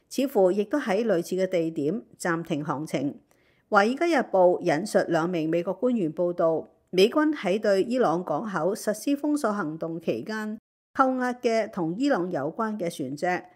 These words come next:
將會被轉移至阿拉伯海或者係印度洋暫時停留區域，直至到確定永久安置嘅地點。美國官員表示，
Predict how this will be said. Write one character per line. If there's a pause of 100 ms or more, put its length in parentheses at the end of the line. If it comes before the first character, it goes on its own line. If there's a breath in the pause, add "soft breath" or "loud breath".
(100)
將
會
被
轉
移
至
阿
拉
伯
海
或
者
係
印
度
洋 (120)
暫
時
停
留
區
域， (320)
直
至
到
確
定
永
久 (180)
安
置
嘅
地
點。 (260)
美
國
官
員
表
示，